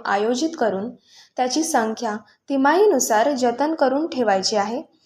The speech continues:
प्रत्येक तिमाहीसाठी शंभर गुण ठेवण्यात आलेले आहेत. माझी वसुंधरा अभियान फाईव्ह पॉइंट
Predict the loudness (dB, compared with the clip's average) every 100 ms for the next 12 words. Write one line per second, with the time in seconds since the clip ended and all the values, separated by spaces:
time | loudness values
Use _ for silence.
0 | -20 _ -4 -4 0 0 2 0 2 2
1 | 2 0 0 -4 -8 -12 _ -2 0 2
2 | 2 2 2 0 0 0 0 -2 -2 0
3 | 0 -2 -4 -8 -14 _ -20 -20 _ _
4 | _ 0 2 4 4 2 2 2 4 2
5 | 2 0 -2 0 0 0 -2 -2